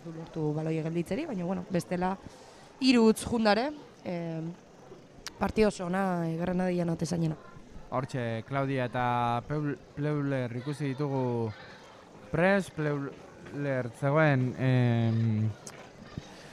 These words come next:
Speaker 2: Nataliaren azken agindua jasotzen, Claudia laugarren epailearekin, eta Granadillaren partetik, ba, ikusten ditugu Goat,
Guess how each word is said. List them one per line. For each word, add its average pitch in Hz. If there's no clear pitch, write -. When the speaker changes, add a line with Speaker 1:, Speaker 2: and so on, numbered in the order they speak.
Speaker 2:
Nataliaren 139
azken 147
agindua 147
jasotzen, 190
Claudia 127
laugarren 127
epailearekin, 143
eta 143
Granadillaren 135
partetik, 156
ba, 113
ikusten 120
ditugu 120
Goat, 131